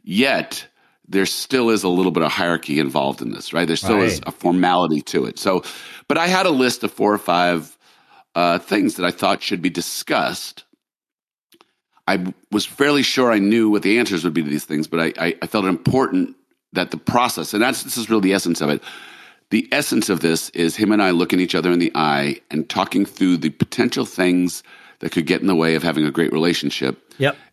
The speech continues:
Speaker 1: And, you know, if nothing else, we can refer back to that conversation, right? I'm not putting it in writing, you know.
Speaker 2: No,
Speaker 1: not
Speaker 2: but
Speaker 1: that
Speaker 2: having that conversation, you both know you had that conversation, and, and this isn't the kind of thing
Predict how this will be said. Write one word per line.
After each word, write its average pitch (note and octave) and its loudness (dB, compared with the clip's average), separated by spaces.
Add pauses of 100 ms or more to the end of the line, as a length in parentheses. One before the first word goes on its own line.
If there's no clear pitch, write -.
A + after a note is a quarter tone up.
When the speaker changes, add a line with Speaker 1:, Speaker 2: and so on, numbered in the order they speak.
Speaker 1:
And, D2+ 0
you G2 2
know, D#2+ 2
if E2 -2
nothing G2 2
else, E2 0
we D#2+ -2
can D#2 0
refer F#2 2
back E2+ 0
to - -8
that D2 -2
conversation, D2 -2
right? F2+ 0 (380)
I'm - -6
not A#2 2
putting C3 0
it B2+ 0
in G#2 0
writing, D2+ -2 (100)
you F#2+ -4
know. D2+ -2
Speaker 2:
No, C#4 2
Speaker 1:
not A#3+ 0
Speaker 2:
but C4+ 2
Speaker 1:
that C4 0
Speaker 2:
having D4+ 0
that A#3+ 0
conversation, G3+ 0
you A#3 0
both A#3 0
know G#3 2
you F3+ 2
had D#3 2
that C#3+ 0
conversation, A#2 -2
and, C#3 0
and D3 0
this F#3+ 2
isn't G#3 0 (440)
the F3 0
kind F#3 0
of C3+ 2
thing C#3+ 0